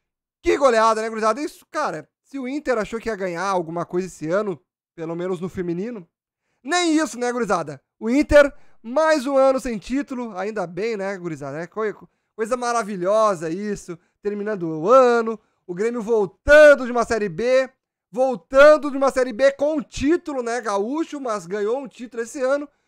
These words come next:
Internacional na Série A. E o que que isso importou? O que que isso se diferenciou do Grêmio? E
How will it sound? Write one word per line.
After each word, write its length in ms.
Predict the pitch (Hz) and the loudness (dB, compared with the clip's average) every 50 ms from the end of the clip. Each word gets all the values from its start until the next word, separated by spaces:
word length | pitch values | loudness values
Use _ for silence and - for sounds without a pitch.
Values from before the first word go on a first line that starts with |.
| _ - | _ -18
Internacional 540 | 247 - 240 240 233 220 - 233 214 214 214 | -10 -6 -4 -4 -4 -4 -6 -8 -8 -8 -8
na 100 | 208 196 | -8 -8
Série 300 | - 233 233 247 294 262 | -8 -8 -6 -4 -2 -2
A. 240 | 233 240 302 320 - _ _ _ _ _ _ _ - | 0 0 -2 -2 -6 _ _ _ _ _ _ _ -10
E 100 | 294 311 | -8 -8
o 60 | 226 | -8
que 180 | - 294 302 - | -6 -8 -8 -8
que 120 | - 277 | -6 -4
isso 400 | 269 262 269 302 285 - - 277 | -2 0 0 -2 -2 -2 -4 -6
importou? 640 | 277 262 220 - 269 262 233 - - - 277 311 320 | -4 -4 -4 0 2 2 2 2 0 -4 -4 -2 -2
O 40 | 302 | -2
que 100 | 277 277 | -4 -8
que 140 | - - 254 | -12 -10 -10
isso 240 | 277 - - 247 214 | -10 -10 -12 -16 -16
se 280 | - 277 269 247 214 _ _ _ _ _ | -12 -10 -10 -10 -12 _ _ _ _ _
diferenciou 1040 | 202 269 302 262 - 269 277 254 254 254 269 226 - - - 226 240 240 247 247 | -6 -6 -6 -4 -2 -2 0 2 0 0 -2 -4 -10 -10 -6 0 2 4 4 2
do 160 | 233 190 220 220 | 2 -2 -4 -4
Grêmio? 540 | 185 185 208 254 294 302 262 202 156 120 _ _ _ _ _ _ _ _ _ - | 0 4 6 6 6 6 4 0 -6 -6 _ _ _ _ _ _ _ _ _ -12
E 200 | 311 330 330 | -12 -12 -12